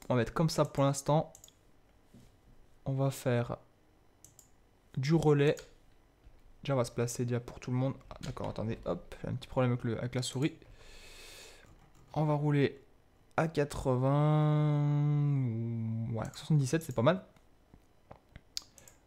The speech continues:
Tout le monde va relayer. C'est Gogol qui va relayer en premier. Et puis, je pense que ça sera bon. Pourquoi je ne peux plus ? Ok, d'accord. Très bien, je ne peux plus appuyer. Ah, comme l'autre fois.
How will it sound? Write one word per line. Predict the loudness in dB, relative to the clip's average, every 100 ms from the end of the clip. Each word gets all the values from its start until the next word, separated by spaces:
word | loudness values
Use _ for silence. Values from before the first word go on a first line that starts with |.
| _ _ _ _ _ _
Tout | 2
le | 4
monde | 4
va |
relayer. | 4 4 4 4 2 -6 _ _ _ _ _ -18 -12
C'est | -6 0
Gogol | 2 2 2 -2 -8 -12
qui | -2
va | 0
relayer | 2 2
en | 2
premier. | 2 2 2 0 -20 -20 -20 -20 -20 -20 -20 -20 -20 -20 -20 -20 _
Et | -12
puis, | -6 -8 -8 _ _ _ -18 -18
je | -12
pense | -10 -10
que | -8
ça | -8 -8
sera | -8 -2
bon. | 0 2 2 0 -8 -20 -20 -20 -20 -20 -20 -20 -20 -20 -20 -20 -20 -16
Pourquoi | -14 0 0
je | 2
ne | -2
peux | -4
plus ? | -6 -4
Ok, | -2
d'accord. | 0 0 0 -2
Très | -2 0 2
bien, | 4 2 2 2
je |
ne | 2
peux | 0
plus | -4 0
appuyer. | 0 -2 -4 -2 -4 -8 -20 -6
Ah, | 2
comme | 4
l'autre | 6
fois. | 4 2 -4